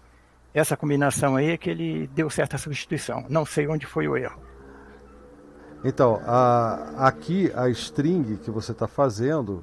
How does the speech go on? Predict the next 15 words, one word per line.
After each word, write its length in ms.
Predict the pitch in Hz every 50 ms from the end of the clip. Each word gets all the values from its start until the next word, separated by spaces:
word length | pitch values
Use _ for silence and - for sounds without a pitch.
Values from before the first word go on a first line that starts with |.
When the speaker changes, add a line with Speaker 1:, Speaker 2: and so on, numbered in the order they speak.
| - - -
Speaker 2:
é 80 | 110
pra 160 | - - 123 127
usar 340 | 139 143 123 107 120 123 139
o 60 | 143
caractere, 680 | 139 - 151 151 165 160 - - - 117 101 90 87 92
né? 100 | 107 113 110
Então 160 | - 143 139
você 220 | 139 135 - - 131
tem 320 | - - 131 135 143 139 - - - - - - -
o 100 | - 110 107
tamanho 500 | - - 151 156 135 123 123 135 131 113
dela 340 | 98 107 110 120 117 110 98
aqui 220 | - - 113 110
defi-, 320 | 101 - 120 - - 110
definido. 1000 | 101 104 113 - - - 110 104 104 110 120 120 110 110 101 92 90 90 90